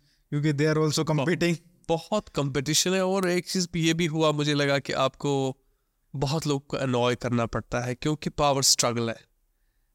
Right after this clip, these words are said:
Speaker 2: तो आप जिनके against जा रहे हो, तो आपको उनके खिलाफ बात करनी पड़ती है। उन लोगों की कुछ अच्छाइयाँ भी तो होती हैं।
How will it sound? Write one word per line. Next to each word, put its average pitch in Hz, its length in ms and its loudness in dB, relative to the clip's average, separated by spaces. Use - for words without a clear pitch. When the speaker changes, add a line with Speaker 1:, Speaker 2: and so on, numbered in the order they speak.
Speaker 2:
तो - 100 -10
आप 143 260 2
जिनके 151 360 0
against 143 520 2
जा 127 200 4
रहे 120 120 0
हो, 120 200 -6
तो - 60 -4
आपको 139 340 0
उनके 139 320 2
खिलाफ 123 380 0
बात 120 260 0
करनी 123 280 -2
पड़ती 120 360 -2
है। 123 220 -2
उन 160 180 6
लोगों 156 260 4
की 160 240 0
कुछ 156 300 -2
अच्छाइयाँ 147 480 6
भी 165 100 2
तो 147 120 0
होती 127 260 -2
हैं। 120 180 -14